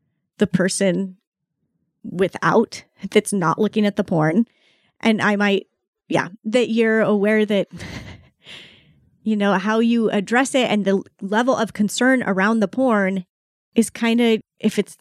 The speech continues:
not an addiction, then let's handle this at a different level than if it is an addiction. Does that kind of make sense? I mean,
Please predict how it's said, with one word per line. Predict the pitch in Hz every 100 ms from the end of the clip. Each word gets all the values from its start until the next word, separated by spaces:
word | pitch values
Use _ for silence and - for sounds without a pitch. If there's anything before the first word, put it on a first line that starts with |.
| _
not | 185 196 254
an | 220
addiction, | 185 233 - 180 160 214 - _ _ _ _ _ _ -
then | 208
let's | 208 226 - - - _ _
handle | 240 240 240
this | 208 202
at | 202
a | 190
different | 214 151
level | 202 202 190
than | 190 196
if | 190
it | - -
is | 262 214
an |
addiction. | 165 143 - - 127 180
Does | -
that | - 285 - _ _ _
kind | - 233 254
of | 247
make | 240 233
sense? | - 196 247 - -
I | 240
mean, | 262